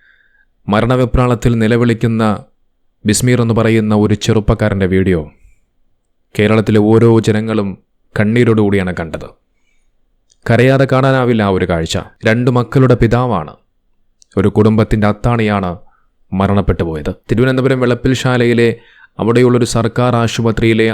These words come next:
ആളുകളുടെ, ജീവനക്കാരുടെ അനാസ്ഥ കാരണമാണ് ആ സഹോദരൻ്റെ ജീവൻ നഷ്ടപ്പെട്ടു പോയത്. പ്രാഥമിക ചികിത്സകളൊക്കെ കൃത്യമായി നൽകിയിരുന്നെങ്കിൽ ഒരുപക്ഷേ ആ സഹോദരൻ ഇന്നിവിടെ ജീവനോടെ ഉണ്ടാകുമായിരുന്നു.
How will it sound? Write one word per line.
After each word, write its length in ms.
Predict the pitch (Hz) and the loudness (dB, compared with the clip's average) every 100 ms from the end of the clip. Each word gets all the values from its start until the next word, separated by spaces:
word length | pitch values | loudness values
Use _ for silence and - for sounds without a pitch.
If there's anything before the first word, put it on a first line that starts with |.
| - | -2
ആളുകളുടെ, 640 | 98 110 117 113 117 113 110 | -2 0 2 0 0 0 0
ജീവനക്കാരുടെ 840 | 104 104 117 117 117 113 113 110 113 113 _ _ _ _ | -2 -2 0 -2 -2 0 0 2 0 -2 _ _ _ _
അനാസ്ഥ 460 | - 101 110 117 - | -4 0 0 0 0
കാരണമാണ് 520 | 113 113 113 107 107 | 0 0 -2 0 0
ആ 120 | 104 101 | 0 0
സഹോദരൻ്റെ 560 | - 101 117 107 101 98 | -2 -2 0 0 -2 -2
ജീവൻ 240 | 107 98 | -2 -2
നഷ്ടപ്പെട്ടു 440 | 95 - 98 98 90 | -4 -4 -2 -2 -4
പോയത്. 340 | 80 71 73 - | -6 -8 -10 -6
പ്രാഥമിക 520 | 110 120 131 143 135 135 | 0 2 2 2 2 0
ചികിത്സകളൊക്കെ 840 | - 123 131 143 135 127 - 127 | 0 -2 0 0 2 2 0 -2
കൃത്യമായി 560 | 120 117 - 127 127 120 | -2 -4 0 0 0 0
നൽകിയിരുന്നെങ്കിൽ 680 | 117 120 123 123 117 110 107 | 0 2 2 0 0 0 2
ഒരുപക്ഷേ 420 | 107 104 - 117 95 - _ _ _ | 2 0 -2 -2 -2 -8 _ _ _
ആ 100 | - 107 | -4 -2
സഹോദരൻ 480 | 107 107 110 110 104 95 - | 0 2 2 2 -2 -4 -6
ഇന്നിവിടെ 360 | 104 104 101 101 95 | -2 0 0 0 0
ജീവനോടെ 420 | 98 107 107 101 | 0 2 2 2
ഉണ്ടാകുമായിരുന്നു. 680 | 98 95 95 92 82 78 78 | 0 0 -2 -2 -4 -8 -12